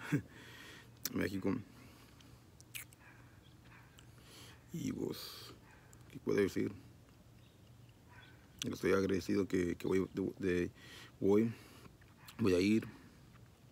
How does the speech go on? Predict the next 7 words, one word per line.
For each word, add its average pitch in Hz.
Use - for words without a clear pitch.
Y -
echamos 95
otro 98
voto -
para -
allá. 104
Salud, -